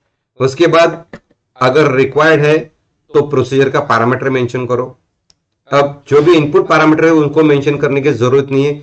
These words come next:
क्योंकि वो आप अपने आप ले लेते हैं। जो output parameter है उसको हमें mention करना पड़ता है, इसलिए मैंने मेंशन किया है if required। And then execute procedure,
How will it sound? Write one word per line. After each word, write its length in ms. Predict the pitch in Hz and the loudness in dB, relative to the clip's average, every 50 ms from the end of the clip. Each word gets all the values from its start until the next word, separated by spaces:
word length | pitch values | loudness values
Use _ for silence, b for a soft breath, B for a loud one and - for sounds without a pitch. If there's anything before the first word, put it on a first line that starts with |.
| - _ _ | -18 _ _
क्योंकि 240 | - 131 113 117 139 | -4 -4 -2 0 2
वो 60 | 139 | 2
आप 200 | 139 131 - - | 2 2 0 -4
अपने 240 | - - - - 127 | -8 -8 -6 -4 -4
आप 120 | 123 127 - | -4 -4 -2
ले 120 | 113 113 123 | -2 0 0
लेते 300 | 123 123 120 117 131 120 | 0 0 -2 -2 -2 -4
हैं। 180 | 123 127 143 139 - _ _ _ _ _ _ _ _ _ - | -4 -4 -6 -8 -14 _ _ _ _ _ _ _ _ _ -6
जो 160 | 110 120 123 | -4 -2 -2
output 420 | - 120 123 120 127 220 233 - - | 0 -2 -2 0 0 0 -2 0 -2
parameter 380 | 131 123 120 120 120 117 113 | -2 0 0 0 0 0 0
है 60 | 151 151 | 0 0
उसको 260 | 127 117 - - 131 | 0 -2 -4 -6 -4
हमें 200 | 117 110 127 147 | -4 -4 -4 -2
mention 320 | 135 113 107 101 113 117 | -2 -4 -4 -2 -4 -4
करना 200 | 117 123 110 113 | -4 -4 -6 -6
पड़ता 180 | - 113 - 151 | -6 -6 -4 -4
है, 60 | 143 | -4
इसलिए 200 | 131 143 160 160 | -2 0 0 2
मैंने 160 | 156 147 139 | 2 2 0
मेंशन 520 | 131 120 113 113 110 110 110 104 110 110 110 | -2 -2 -4 -2 -2 -4 -4 -4 -6 -6 -6
किया 120 | 123 147 | -6 -6
है 100 | 151 139 | -6 -6
if 200 | 147 131 - - | -6 -6 -6 -8
required। 640 | 104 101 - - 90 92 90 - _ _ _ _ - _ _ _ _ _ _ _ _ _ _ _ _ _ _ _ - | -10 -12 -12 -12 -14 -14 -14 -18 _ _ _ _ -20 _ _ _ _ _ _ _ _ _ _ _ _ _ _ _ -6
And 160 | 131 143 147 | -4 -2 0
then 140 | 190 196 170 | 2 2 2
execute 420 | 147 123 117 156 160 170 175 175 - | 0 0 -2 0 0 0 0 0 -2
procedure, 420 | 143 123 - 135 127 120 165 175 | -4 -4 -4 -6 -4 -4 -4 -4